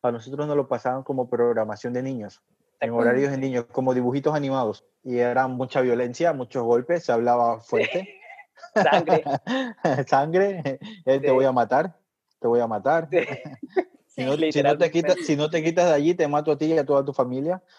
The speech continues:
Speaker 1: <laughs> Pero, pero, pues, marcó para bien. Fíjense que e-, estos de aquí tienen muchísimos custom, y, porque literalmente, pues, l-, hay muchos consumidores de ellos. Así que a buena hora que ya llegaron.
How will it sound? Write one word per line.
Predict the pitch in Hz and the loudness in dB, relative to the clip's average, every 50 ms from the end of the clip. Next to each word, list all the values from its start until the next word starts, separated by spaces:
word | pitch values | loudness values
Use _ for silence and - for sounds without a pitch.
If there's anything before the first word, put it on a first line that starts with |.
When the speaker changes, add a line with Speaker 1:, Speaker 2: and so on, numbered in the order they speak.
| _ _ _ | _ _ _
Speaker 1:
<laughs> | - 277 226 226 - 240 214 - - - - 170 - - 240 262 240 196 165 - - 135 - - - - - - - - - - | -10 -4 0 0 0 2 0 -2 -2 -2 -4 -4 -4 -4 -6 -6 -6 -8 -10 -10 -10 -12 -12 -12 -16 -20 -20 -20 -20 -16 -4 -2
Pero, | 143 143 139 139 139 135 131 127 127 127 123 123 123 120 | 0 2 4 4 4 4 4 4 4 4 2 2 2 2
pero, | 131 131 127 127 127 123 120 120 123 123 123 120 117 117 113 110 107 113 117 _ _ _ | 2 2 4 2 2 2 2 2 2 2 0 -2 -2 -2 -4 -6 -8 -12 -18 _ _ _
pues, | - 131 135 139 | -6 -6 -4 -4
marcó | 147 165 175 160 196 190 160 | -4 -4 -2 -2 -2 0 0
para | - 170 151 135 | 2 2 2 2
bien. | 123 120 113 107 104 - _ _ _ _ _ _ | 0 -2 -4 -6 -8 -14 _ _ _ _ _ _
Fíjense | - 175 202 214 202 214 202 175 | -4 -4 -4 -2 0 0 0 2
que | 175 | 2
e-, | 156 175 170 175 - | 2 2 2 2 0
estos | - 165 165 - 214 208 | -2 -2 0 0 0 2
de | 190 | 0
aquí | 175 - - 185 208 190 | 0 -2 -4 -8 -8 -10
tienen | - _ 165 180 190 190 180 180 170 | -6 _ -2 0 0 0 -2 -2 -2
muchísimos | 156 139 131 - - 190 170 175 180 165 151 - | -2 -2 -2 -4 -4 -6 -4 -2 -2 -2 -4 -4
custom, | - 156 156 147 - - 117 104 98 95 _ _ _ _ _ _ _ _ _ | -2 -4 -4 -4 -4 -6 -6 -6 -6 -10 _ _ _ _ _ _ _ _ _
y, | 135 135 135 135 135 131 127 123 123 135 131 123 - - | -8 -6 -4 -4 -4 -4 -6 -6 -6 -6 -6 -6 -6 -8
porque | _ - 131 123 - 131 120 117 | _ -6 -6 -4 -2 -2 -2 0
literalmente, | 117 120 120 110 - 123 117 123 127 139 143 147 143 156 147 | 0 -2 -2 -2 -4 -4 -4 -2 -4 -4 -6 -2 -2 -2 -2
pues, | 143 - 131 117 117 113 110 - _ 123 | 0 -2 -2 -2 -2 -4 -8 -14 _ -18
l-, | 127 123 120 120 113 - - _ _ | -14 -12 -12 -12 -12 -14 -20 _ _
hay | - 131 127 | -6 -6 -4
muchos | 135 143 151 147 - 165 - | -2 -2 -4 -4 -6 -6 -6
consumidores | 156 139 - 139 127 120 117 120 120 123 123 117 | -6 -6 -6 -6 -6 -2 0 0 0 0 0 -2
de | 113 110 104 | -2 -4 -4
ellos. | 101 101 - - _ _ _ _ _ - | -6 -10 -14 -16 _ _ _ _ _ -10
Así | 120 107 - 135 | -10 -8 -8 -6
que | 127 - 151 143 135 127 | -2 -2 0 0 0 0
a | 120 117 | 0 -2
buena | 117 131 135 139 139 | -2 -4 -2 -2 0
hora | 135 139 131 - | 0 0 0 -2
que | - - 117 | -4 -4 -4
ya | 113 113 | -4 -2
llegaron. | 113 113 107 101 98 101 | -2 -4 -6 -6 -8 -12